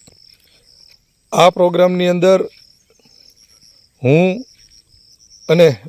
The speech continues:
મારા સાથી મિત્રો નવચેતનભાઈ પરમાર, વિકીભાઈ ચાવડા, અમે બધા આવી રહ્યા છીએ. અને આ કાર્યક્રમને સફળ બનાવવા હું પણ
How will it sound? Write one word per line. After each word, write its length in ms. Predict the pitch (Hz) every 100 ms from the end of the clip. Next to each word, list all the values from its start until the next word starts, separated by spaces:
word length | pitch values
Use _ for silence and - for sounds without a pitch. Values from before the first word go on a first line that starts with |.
| -
મારા 240 | 151 156
સાથી 280 | 135 143 165 165
મિત્રો 240 | 165 175 160 _ _ _ - - _ -
નવચેતનભાઈ 680 | 143 143 156 156 147 156 143 - - - _ _ _ - - -
પરમાર, 360 | 147 156 160 147 - - _ _ _ - - 135
વિકીભાઈ 460 | 139 151 151 143
ચાવડા, 340 | 151 147 147 143 143 _ - _ _ _ _ -
અમે 120 | 139
બધા 220 | 139 135
આવી 180 | 143 160
રહ્યા 160 | 165 156
છીએ. 120 | 202 _ _ _ - _ _ _ _ _ _ _ _ _
અને 100 | 156 165
આ 140 | 156
કાર્યક્રમને 540 | 160 170 170 175 175 170
સફળ 380 | 160 151 185 - _ _ _ _ _ _ -
બનાવવા 520 | 143 156 185 180 180 175 _ _ _ _ _ _ _ _ -
હું 160 | 135 151
પણ 200 | 170